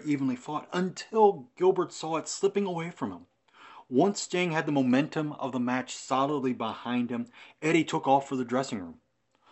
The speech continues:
Sting was left in the ring speechless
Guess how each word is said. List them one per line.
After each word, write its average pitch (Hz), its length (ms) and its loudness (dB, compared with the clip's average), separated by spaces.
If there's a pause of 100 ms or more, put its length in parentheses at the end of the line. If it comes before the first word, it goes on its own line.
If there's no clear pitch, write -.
(140)
Sting 165 400 0
was 143 160 -4
left 143 240 0
in 135 100 -2
the 123 300 -6 (100)
ring 123 380 -2
speechless - 800 -8